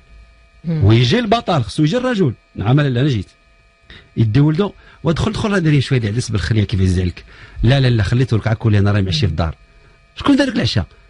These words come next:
Speaker 2: "وراه شاري ساندويتشات،
Speaker 1: مم.
Speaker 2: صاحبي دار شي حاجه".
Speaker 1: ولكن شويه ديال <laughs>
Speaker 2: شتي؟ الغ-، الحيره شكون اللي ولدها؟ ولدها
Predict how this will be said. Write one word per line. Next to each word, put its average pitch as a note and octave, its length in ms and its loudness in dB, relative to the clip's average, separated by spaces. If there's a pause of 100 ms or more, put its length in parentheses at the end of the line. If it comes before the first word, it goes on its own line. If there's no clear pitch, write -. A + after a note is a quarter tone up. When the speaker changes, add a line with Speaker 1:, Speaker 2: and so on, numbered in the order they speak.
(120)
Speaker 2:
"وراه C3 320 2
شاري G#3 240 -2
ساندويتشات، F3 520 0
Speaker 1:
مم. F3 60 -8
Speaker 2:
صاحبي E3 180 -2
دار E3 100 0
شي C3 140 0
حاجه". A#2+ 80 0
Speaker 1:
ولكن B3 120 -4
شويه B3 200 -8
ديال G3 400 -4 (100)
<laughs> B3 120 -8
Speaker 2:
شتي؟ - 320 -2 (680)
الغ-، G#2+ 380 4
الحيره A2 640 2
شكون - 200 -4
اللي G#2+ 120 4
ولدها؟ G2 380 -2 (180)
ولدها F#2 500 0